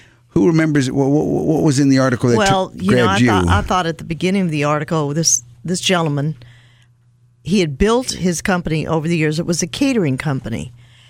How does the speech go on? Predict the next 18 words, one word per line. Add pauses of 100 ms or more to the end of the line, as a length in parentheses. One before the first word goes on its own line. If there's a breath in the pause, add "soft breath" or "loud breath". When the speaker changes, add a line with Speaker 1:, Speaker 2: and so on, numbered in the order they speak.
(280 soft breath)
Speaker 2:
and (280)
he
dreamed
of
gardening, (200)
spending
time
with
his
grandchildren, (540 soft breath)
but
that
to
him
was
just
a
fantasy.